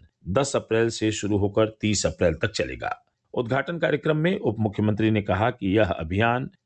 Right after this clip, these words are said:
जनता के स्वास्थ्य के प्रति प्रदेश सरकार के संकल्प को दर्शाता है। प्रदेश के गोरखपुर, मऊ और बस्ती सहित अलग-अलग जिलों में जनप्रतिनिधियों और वरिष्ठ अधिकारियों ने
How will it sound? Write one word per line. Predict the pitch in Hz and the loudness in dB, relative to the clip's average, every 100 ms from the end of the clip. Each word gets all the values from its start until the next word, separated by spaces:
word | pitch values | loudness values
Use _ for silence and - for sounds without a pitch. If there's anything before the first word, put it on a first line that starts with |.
| - | -16
जनता | 78 110 120 127 | 0 0 2 0
के | 120 127 123 | 0 0 -2
स्वास्थ्य | - 95 113 104 - | -2 0 0 -2 -6
के | 92 | -6
प्रति | - 131 - 76 - _ - | 0 0 0 -8 -12 _ -6
प्रदेश | 90 127 131 107 | 0 2 2 0
सरकार | - 85 110 117 | -2 -2 0 0
के | 117 113 | 0 -4
संकल्प | - 95 98 117 107 | -2 0 2 0 0
को | 98 | -2
दर्शाता | 104 98 - 73 - | 0 0 0 -2 -2
है। | - - - _ _ _ _ - | -2 -4 -6 _ _ _ _ -6
प्रदेश | 120 170 165 | 0 0 0
के | 160 165 | -2 -2
गोरखपुर, | - 107 120 - 135 | 0 0 0 0 -2
मऊ | 120 92 113 113 | 0 2 2 2
और | 95 | 0
बस्ती | 80 95 - 110 | -2 -6 -2 -2
सहित | - 95 117 90 | 0 0 0 -2
अलग-अलग | - 95 104 92 98 | 0 2 2 2 0
जिलों | 80 82 123 151 | 0 0 2 2
में | - - - - | -2 -8 -16 -10
जनप्रतिनिधियों | 120 113 127 - 113 - 98 87 107 147 | 0 2 2 0 -2 2 0 2 2 0
और | - 101 92 | 0 2 2
वरिष्ठ | 85 117 - - | 2 0 0 -2
अधिकारियों | 85 82 87 110 | 0 2 2 2
ने | 107 113 123 | 2 0 -2